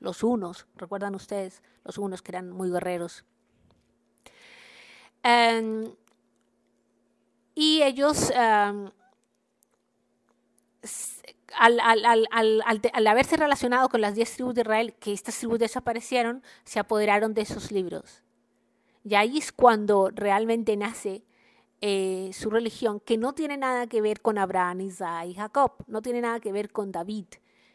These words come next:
Y nace su religión, que es el talmudismo, y eso es lo que la gente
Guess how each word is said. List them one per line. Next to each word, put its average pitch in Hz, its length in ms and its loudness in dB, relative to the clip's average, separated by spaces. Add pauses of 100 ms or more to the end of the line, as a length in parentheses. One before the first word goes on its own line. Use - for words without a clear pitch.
(320)
Y 269 140 -4
nace 240 360 -4
su - 140 -12
religión, 190 460 -6
que - 120 -10
es - 100 -14
el 202 160 -8
talmudismo, 180 880 -6 (160)
y 208 120 -6
eso 208 160 -6
es 214 40 -2
lo 214 80 -6
que - 120 -12
la - 80 -12
gente 190 400 -10